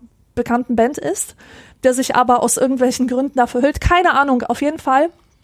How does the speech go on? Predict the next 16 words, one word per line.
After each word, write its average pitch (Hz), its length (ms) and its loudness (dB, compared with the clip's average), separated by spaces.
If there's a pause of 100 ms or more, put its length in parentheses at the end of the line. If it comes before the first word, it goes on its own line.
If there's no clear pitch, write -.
(280)
Das 262 100 -6
ist 262 140 -4
ein 254 120 0
genialer 254 400 2
Schlagzeuger 277 640 0
und 247 100 -4
er 254 80 4
macht 254 200 -2
so 247 160 2
Drumcovers 254 840 0
von 233 420 0 (500)
Depeche 269 380 0
Mode 277 420 2
Tracks 254 540 0
und, 233 480 -4
ähm, 226 340 2